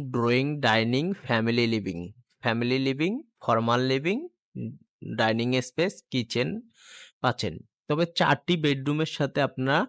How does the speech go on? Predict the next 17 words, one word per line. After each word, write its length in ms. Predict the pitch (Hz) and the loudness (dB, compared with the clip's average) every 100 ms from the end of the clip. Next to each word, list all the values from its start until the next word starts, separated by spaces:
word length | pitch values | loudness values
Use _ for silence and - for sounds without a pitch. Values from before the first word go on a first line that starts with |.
| - - _ - | -6 -20 _ -2
পাচ্ছেন, 300 | 131 - 143 - | -2 0 -2 -2
তিনটি 280 | 139 127 139 | -4 -2 0
বেডরুমের 460 | 135 123 127 135 - | 0 0 0 0 -2
সাথে 180 | 147 131 | 0 2
অ্যাটাচ 340 | 107 - 120 - | 2 0 -2 0
টয়লেট, 300 | 131 170 226 | 0 0 0
একটি 240 | 120 - 113 | -2 -2 -4
কমন 280 | - 104 107 | 0 0 0
টয়লেট 300 | 104 107 101 101 | 0 -2 0 -4
আপনারা 300 | - 95 92 | -4 -4 -2
পাচ্ছেন। 380 | - - 113 - | -4 -4 -6 -4
এটা 200 | 127 143 | -2 0
হচ্ছে 260 | 135 135 - | 2 0 0
আমাদের 320 | 127 120 143 208 - - - _ - | 0 0 0 -4 -6 -20 -20 _ 0
টোটাল 280 | 127 123 120 | 2 4 2
ফ্লোর 320 | - 110 104 | 0 0 0
প্ল্যান। 240 | 85 90 | -2 -4